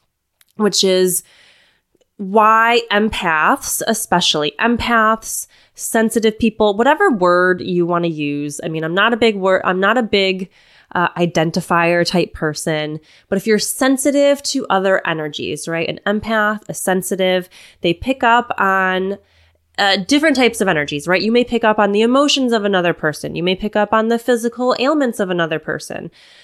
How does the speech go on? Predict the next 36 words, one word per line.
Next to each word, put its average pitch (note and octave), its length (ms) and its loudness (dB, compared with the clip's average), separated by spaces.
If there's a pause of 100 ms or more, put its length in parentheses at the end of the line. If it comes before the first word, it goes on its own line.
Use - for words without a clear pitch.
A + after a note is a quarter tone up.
(160)
right? G3+ 260 2
You G#3 120 -2
know, G3+ 160 2 (160)
maybe A3+ 260 4
your, B3 320 4
your G#3+ 180 0
best G#3 300 0
friend A3 180 2
is G#3+ 140 0
pregnant A3+ 480 2
and G#3 160 0
you're A#3 140 6
feeling B3 520 0
the C4 100 2
morning C#4+ 380 4
sickness, D#3 640 -4
right? A3 460 2 (400)
Uh, G3 400 4
may, G#3 260 0
uh, G#3 100 0
you G3 240 -2
know, E3+ 280 0 (120)
things D#4 220 4
like C4 240 4
that. C#3+ 240 0
You F#3 100 2
know, F3 140 2
someone, A#3+ 400 2
you A3 80 4
know, D#3 240 0
you G#3 120 0
have G3+ 100 0
a G3+ 60 -2
friend, B3 260 2
they G#3 80 4
broke G3+ 280 0